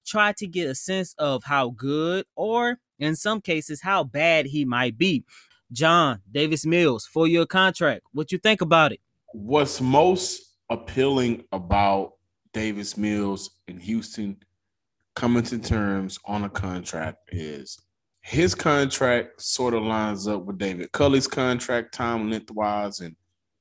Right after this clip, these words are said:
Speaker 2: sort of that kinda lines up with Nick Caserio's time lengthwise when we look at the contract. So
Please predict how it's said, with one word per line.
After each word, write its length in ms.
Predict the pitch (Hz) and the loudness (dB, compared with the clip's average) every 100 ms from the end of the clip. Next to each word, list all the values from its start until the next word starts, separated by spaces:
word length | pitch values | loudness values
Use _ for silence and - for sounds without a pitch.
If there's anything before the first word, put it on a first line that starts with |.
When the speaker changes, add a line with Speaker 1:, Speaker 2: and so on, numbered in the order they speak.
| _ _ _ _ | _ _ _ _
Speaker 2:
sort 240 | - 123 | -8 -4
of 60 | 107 | 0
that 160 | 110 110 | -2 0
kinda 200 | 117 101 | -2 0
lines 360 | 107 104 95 | 0 0 -2
up 100 | 95 | -4
with 180 | 92 90 | -4 -6
Nick 260 | 95 104 - | -6 -6 -4
Caserio's 680 | - 139 135 104 92 - - | -4 0 0 0 -2 -8 -10
time 300 | - 107 95 | -6 -4 -4
lengthwise 520 | 95 90 92 90 90 | -8 -4 -2 -2 -2
when 120 | 92 101 | -6 -6
we 80 | |
look 100 | 101 | -6
at 60 | 95 | -10
the 80 | - | -8
contract. 520 | 135 123 - - - | -6 -4 -4 -6 -4
So 480 | - 135 113 107 | -2 0 0 -4